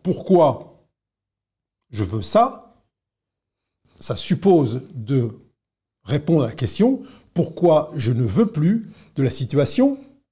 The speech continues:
actuelle, la situation précédente. Pourquoi je ne veux plus de ma volonté précédente ?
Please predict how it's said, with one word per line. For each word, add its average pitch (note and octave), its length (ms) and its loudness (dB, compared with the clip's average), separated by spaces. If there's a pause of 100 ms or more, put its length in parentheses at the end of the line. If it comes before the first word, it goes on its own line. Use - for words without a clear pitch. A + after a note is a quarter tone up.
(460)
actuelle, F3+ 600 0 (220)
la B2 80 -12
situation D3+ 500 0 (220)
précédente. G#3+ 500 2
Pourquoi G3+ 320 4
je E3 120 0
ne C#3 100 4
veux C#3 280 4
plus A3+ 260 4
de F3 80 6
ma E3 200 6
volonté F3 540 4
précédente ? F#3+ 960 0